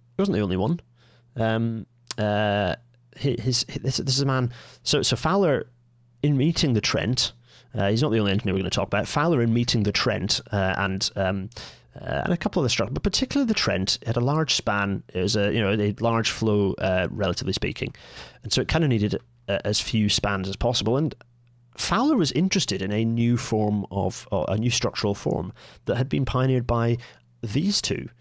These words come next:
Uh, who are these two? This is, um, uh, oh, well, we have George Stephenson on the, on the, uh, right-hand side, and on the, on the left-hand side we have,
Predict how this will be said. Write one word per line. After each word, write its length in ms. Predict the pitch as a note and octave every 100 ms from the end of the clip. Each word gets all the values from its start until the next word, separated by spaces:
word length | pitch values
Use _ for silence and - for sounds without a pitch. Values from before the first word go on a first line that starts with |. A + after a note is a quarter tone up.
| - - -
Uh, 220 | G2 G2+ -
who 160 | G3 G3+
are 120 | F#2
these 200 | F2 -
two? 280 | - D#2 -
This 300 | - - -
is, 360 | A2 G#2 F#2+ - G#2
um, 340 | G2 F#2+ G2 _ - - -
uh, 260 | F#2+ F#2+ -
oh, 80 | G#2
well, 200 | G#2+ - - - - E2+
we 100 | G#2+
have 340 | G2+ F#2 -
George 240 | G#2+ D2 -
Stephenson 440 | - - - -
on 240 | - F#2+ -
the, 260 | - -
on 140 | - G2
the, 280 | - F#2+ -
uh, 140 | F2+
right-hand 340 | C#2+ G#2 G2+ G2
side, 280 | G2 G2 - - - _ -
and 180 | A2+
on 120 | A#2+ C3
the, 240 | B2+ B2+
on 120 | - C3+
the 60 |
left-hand 320 | F3+ A3 - -
side 280 | F#2+ G2
we 160 | A2 G#2
have, 360 | G#2 G#2+ G#2